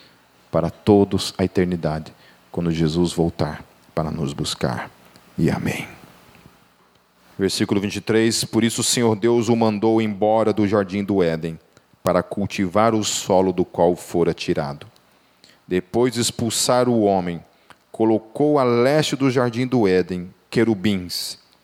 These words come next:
e uma espada flamejante que se movia, guardando o caminho para a árvore da vida."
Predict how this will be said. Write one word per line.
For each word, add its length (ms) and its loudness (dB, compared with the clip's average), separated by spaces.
e 80 -4
uma 160 0
espada 580 0
flamejante 720 -2
que 120 -8
se 180 -2
movia, 560 0
guardando 760 2
o 60 4
caminho 640 -2
para 240 2
a 80 0
árvore 680 0
da 160 -2
vida." 420 -6